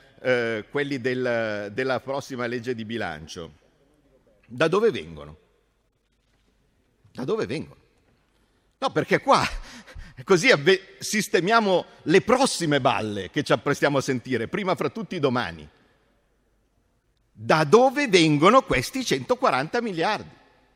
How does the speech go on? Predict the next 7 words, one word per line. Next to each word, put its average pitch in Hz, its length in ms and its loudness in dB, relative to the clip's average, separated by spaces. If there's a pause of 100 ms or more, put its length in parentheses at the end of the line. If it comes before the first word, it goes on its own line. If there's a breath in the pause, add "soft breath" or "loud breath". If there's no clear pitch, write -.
(1040)
Vengono 135 340 -2
dalle 113 240 -4
tasse? 156 540 -6 (560)
Vengono 170 400 4
dai 156 160 2
nanetti 147 500 -2
sotto, 139 960 0